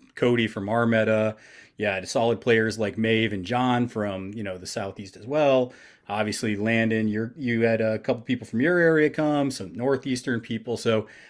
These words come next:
I mean, th-, this was a strong tournament. And going into it,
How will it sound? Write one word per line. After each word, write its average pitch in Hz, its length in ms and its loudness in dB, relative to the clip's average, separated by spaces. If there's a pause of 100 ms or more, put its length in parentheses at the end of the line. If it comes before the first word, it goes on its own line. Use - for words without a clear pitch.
I - 40 -6
mean, 165 220 4
th-, 208 180 0
this 170 160 -2
was 240 100 2
a 156 80 2
strong 139 400 2
tournament. 123 560 0
And 123 380 2
going 165 300 4
into 143 500 -2
it, 107 280 2